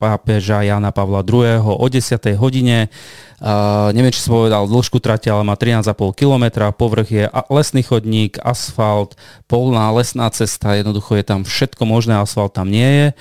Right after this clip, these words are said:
ale všetko ostatné tam je a organizátorom je skupinka Gemer Runners a ďalšia skupinka Otvor dvor. Štartovné je iba päť eur. Kto máte chuť, v Rožňave, zimná banická fuška.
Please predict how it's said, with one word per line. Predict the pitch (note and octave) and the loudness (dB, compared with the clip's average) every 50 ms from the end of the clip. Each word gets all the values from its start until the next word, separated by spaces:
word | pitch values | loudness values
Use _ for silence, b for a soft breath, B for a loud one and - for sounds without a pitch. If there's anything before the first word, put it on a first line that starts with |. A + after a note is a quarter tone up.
| B B B B B B B B B | B B B B B B B B B
ale | - G#2+ G#2+ G#2+ G#2+ | -4 -2 0 0 0
všetko | - - A2+ - - A#2+ A2 - | 0 -2 -2 0 0 -2 -2 0
ostatné | - A#2 - A#2+ A2+ A2 | -2 -2 0 0 -2 0
tam | - - G#2 G2+ G2+ | 0 0 0 0 2
je | G#2 A2+ A#2+ B2+ C3 C3 - - _ _ _ | 2 2 2 2 2 0 -2 -4 _ _ _
a | - A2 G#2 G#2 G#2 G#2 G#2 G#2 G#2+ - | -4 -2 0 0 0 2 2 0 0 0
organizátorom | A#2+ A#2+ G#2+ A#2 A2 G2+ A2 G#2+ G#2 - G#2+ A#2+ A2+ G#2 G#2 G2+ | 0 0 2 2 0 2 0 0 0 0 0 0 0 0 0 0
je | G2+ G2+ G2 G2 - - | 0 0 0 -2 -4 -8
skupinka | - - B2 - - A2+ G#2+ G2+ - G#2+ G2 | -6 -4 -2 0 0 0 0 0 0 -2 -2
Gemer | F#2 G2+ A#2+ A#2+ A#2 A2+ G#2+ G#2 G#2 F#2+ B B B | 0 0 0 2 2 2 2 0 -2 -4 B B B
Runners | A#2 - G#2 G#2+ A#2 B2+ B2+ C3 B2+ B2+ - - - - - - | -4 -2 -2 0 0 2 2 2 2 0 -2 -4 -8 -10 -8 -6
a | A#2 G#2+ G2 G2 G2 F#2+ G2 - - - | -4 -2 -2 0 -2 -2 -4 -6 -6 -4
ďalšia | G#2+ G#2 G#2+ - - G#2+ | -2 -2 -2 -2 -4 -4
skupinka | - - A2 - - G2+ G#2 G2 - G#2+ G2 - - | -4 -4 -6 -4 -2 -4 -4 -2 -2 -2 -2 -2 -2
Otvor | A#2 A2 - A2+ G2+ G2+ G2 F#2+ | -2 -4 -2 -2 -2 0 -2 -2
dvor. | F2+ F#2+ G2+ A2+ A#2+ C3+ B2+ A2+ B B B B B B B B B B B _ _ - | -2 -2 0 0 0 0 -2 -4 B B B B B B B B B B B _ _ -8
Štartovné | - - A#2 A#2 A#2 - A#2+ A2+ A2 G#2+ G#2 | -2 -2 0 0 0 -2 -2 0 0 2 2
je | G2+ G2 | 0 0
iba | F#2+ F#2+ | -2 -4
päť | - _ - A#2 - - | -4 _ -4 -4 -2 -2
eur. | - A#2 G#2+ G2+ F#2+ F2 - | -2 0 0 0 0 -2 -4
Kto | - - A2 | -6 -4 -2
máte | G#2 G#2 G#2 - G2+ | -2 -2 -2 -4 -8
chuť, | - - - B2+ A#2+ - - - - | -6 -2 0 0 0 -2 -6 -12 -6
v | - G#2+ | -4 -2
Rožňave, | A2+ A2 G#2 G#2+ A2 G#2+ G2+ F#2+ F#2+ F2+ F2+ | -2 -2 -2 -2 -2 0 0 0 -2 -2 0
zimná | G2+ A#2 B2 A#2 G#2+ | 0 0 2 2 0
banická | F#2 G#2 G2+ G2+ G2 - - - F#2 - | 0 0 0 -2 -2 -4 -6 -10 -6 -4
fuška. | - G#2+ - - - F2 - | -4 -4 -4 -4 -8 -10 -10